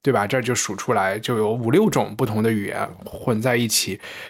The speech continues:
呃，然后我看的这个版本呢，就是一个英文字幕，然后英文字幕肯定，我觉得讲也一般，在这种电影上，所以我对整个剧情不是特别的清楚。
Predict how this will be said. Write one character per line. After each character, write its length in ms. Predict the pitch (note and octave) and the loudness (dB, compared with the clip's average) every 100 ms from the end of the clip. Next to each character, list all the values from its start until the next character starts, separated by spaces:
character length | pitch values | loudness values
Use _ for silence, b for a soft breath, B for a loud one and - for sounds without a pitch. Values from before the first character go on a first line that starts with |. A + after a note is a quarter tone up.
| B | B
呃， 380 | - B2 A#2+ B2 - | 0 2 2 -2 -2
然 140 | D3+ | 2
后 100 | E3+ | 4
我 200 | F3 B2 | 6 4
看 180 | A#2+ G#3+ | 2 2
的 100 | F3+ | 4
这 80 | F3+ | 4
个 120 | D#3 | 2
版 200 | C3 C3+ | 2 2
本 200 | D3 A2+ | 2 2
呢， 200 | G#2+ G#2 | 2 2
就 120 | G#2 B2+ | 0 2
是 200 | - A#2+ | 2 2
一 40 | |
个 120 | B2+ | 2
英 200 | B2+ G#3 | 2 4
文 200 | A3 A2 | 4 2
字 180 | - G#2+ | -2 -4
幕， 220 | G#2 G#2 | -4 -4
然 140 | - - | -4 -2
后 140 | C3+ | 0
英 160 | C#3+ F#3 | 2 4
文 140 | C#3+ | 4
字 100 | C#3 | 2
幕 200 | B2+ A2 | 2 2
肯 200 | - G2 | 0 -4
定， 240 | A#2 A2 - _ _ _ _ _ _ _ _ - | 0 -2 -4 _ _ _ _ _ _ _ _ -8
我 140 | B2 | -4
觉 100 | G#2+ | 0
得 160 | A2 A2 - - | 2 2 0 -4
讲 240 | - F2+ - - | -4 -4 -14 -10
也 180 | A#2 G#2 | -4 -2
一 140 | C3 | 0
般， 400 | D#3+ - D3 F3+ | 0 2 0 0
在 120 | F#3 A#2+ | 0 0
这 160 | A#2 | 0
种 160 | G#2 G2 | -4 -6
电 200 | A2 G2+ | -6 -6
影 80 | G#2 | -8
上， 240 | - G#2 - _ - | -8 -8 -10 _ -6
所 200 | - D#3 | 2 4
以 180 | F#3+ B2+ G#2+ _ | 6 4 0 _
我 140 | - B2 | 0 4
对 160 | F3 | 4
整 160 | E3 A2 | 4 4
个 80 | A#2 | 2
剧 160 | - | 2
情 240 | D#3 - A2 | 2 2 -2
不 240 | - G#2+ | 0 -2
是 120 | C3+ | -2
特 180 | F3 D#3+ | 0 0
别 100 | A2+ | 2
的 60 | G2+ | 2
清 240 | - G#2 | 0 -6
楚。 240 | G#2 - | -8 -10